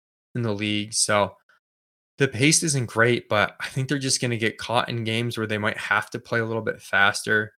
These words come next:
Um, they might have to play from behind against some of these really good A F C West teams. So I'm still really in on the Raiders. I think there's routes for Davante Adams, Hunter Renfrow, and Darren Waller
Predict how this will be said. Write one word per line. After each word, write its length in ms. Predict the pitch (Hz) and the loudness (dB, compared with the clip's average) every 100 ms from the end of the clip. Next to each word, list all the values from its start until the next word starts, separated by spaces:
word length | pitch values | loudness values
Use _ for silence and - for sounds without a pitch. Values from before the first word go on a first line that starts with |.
| _ _ | _ _
Um, 300 | - 107 104 | -6 -6 -4
they 80 | 104 | -6
might 220 | 104 101 | -4 -6
have 200 | - 104 - | 0 0 0
to 80 | |
play 220 | - 113 110 | -6 -4 -4
from 200 | 113 104 | -4 -4
behind 580 | 92 107 107 98 104 | -2 -2 0 0 -2
against 320 | - 113 107 - | -6 -6 -6 -6
some 160 | 110 | -6
of 60 | 107 | -6
these 200 | 107 110 | -8 -6
really 200 | 110 107 | -4 -4
good 160 | 107 | -2
A 100 | 98 | 0
F 80 | 98 | 0
C 160 | - 107 | -2 -2
West 320 | 107 104 - | 0 0 -2
teams. 560 | 117 107 101 98 - - _ _ | -8 -8 -8 -6 -6 -8 _ _
So 320 | - 107 101 - | -2 2 2 2
I'm 120 | 123 | -2
still 200 | - 143 | 0 0
really 360 | 117 123 110 104 | 2 0 0 -2
in 380 | 107 107 117 - _ _ | -4 -4 -6 -12 _ _
on 500 | 107 107 107 120 127 - - | 0 2 0 -2 -8 -10 -6
the 80 | 107 | 0
Raiders. 520 | 104 110 139 151 - | 2 2 0 0 -4
I 60 | - | -6
think 300 | - 117 104 | -8 -8 -4
there's 240 | 110 101 - | -2 -2 -2
routes 380 | 104 101 113 - | 0 2 0 -4
for 580 | - - 110 107 101 101 _ _ _ _ - | -8 -6 -2 2 2 0 _ _ _ _ -4
Davante 380 | 113 104 104 101 | -2 0 0 2
Adams, 340 | 104 101 101 | 4 4 -2
Hunter 240 | - 107 104 | -6 -4 -2
Renfrow, 640 | 101 101 - 107 101 101 _ _ | -2 -4 -4 0 0 -2 _ _
and 140 | 127 113 | -8 -2
Darren 220 | 113 104 | 0 2
Waller 280 | 101 101 | 2 2